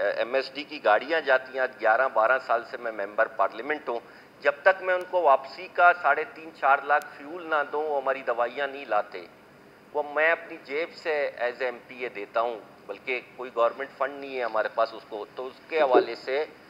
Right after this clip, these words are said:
मेरी इनसे रिक्वेस्ट है कि इनको डिस्ट्रिक्ट के हवाले करें। डिप्टी कमिश्नर जो सूबे का, उस ज़िले का, आ, ऐड बैठा हुआ है, उसको ये जिम्मेदारी दें, ताकि उसकी, क्योंकि डिस्ट्रिक्ट को संभालना सारे department को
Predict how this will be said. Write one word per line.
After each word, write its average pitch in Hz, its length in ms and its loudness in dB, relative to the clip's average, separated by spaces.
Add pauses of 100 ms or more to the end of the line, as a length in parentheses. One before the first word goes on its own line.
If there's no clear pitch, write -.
(280)
मेरी 135 220 -4
इनसे 151 260 -8
रिक्वेस्ट 131 560 0
है 131 140 -2
कि 139 180 -6
इनको 147 480 -6
डिस्ट्रिक्ट 156 460 -14
के 156 60 -2
हवाले 101 300 2
करें। 151 320 -6
डिप्टी 135 260 -16
कमिश्नर 127 800 -2
जो 113 220 -6 (200)
सूबे 110 260 -4
का, 123 400 2
उस 120 200 -4
ज़िले 104 240 -6
का, 101 560 2 (480)
आ, 98 240 8 (540)
ऐड 131 300 4
बैठा 117 260 6
हुआ 104 320 4
है, 139 140 4
उसको 151 240 -10
ये 139 120 -8
जिम्मेदारी 98 520 0
दें, 151 200 -6
ताकि 160 300 0 (460)
उसकी, 175 340 -14
क्योंकि 185 380 -4
डिस्ट्रिक्ट - 720 -8
को 180 280 2 (120)
संभालना 120 600 4 (260)
सारे 127 340 2
department 110 580 -4
को 143 320 -4